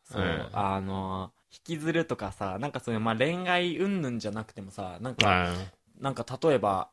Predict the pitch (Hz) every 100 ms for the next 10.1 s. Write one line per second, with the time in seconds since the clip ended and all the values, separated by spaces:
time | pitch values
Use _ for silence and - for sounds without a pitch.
0 | - 113 - 110 113 127 139 117 127 113
1 | 107 - - 92 120 131 - - - 92
2 | 98 123 120 117 101 98 151 151 113 104
3 | 92 - 80 73 98 _ _ 92 143 120
4 | 107 135 - - - - - - - -
5 | - - 123 123 - - 147 123 120 107
6 | 95 98 - 120 113 110 - 110 127 131
7 | 107 98 92 - 135 185 120 101 113 -
8 | - - 208 185 131 117 104 98 92 90
9 | 92 107 98 87 - _ _ - 104 90
10 | 85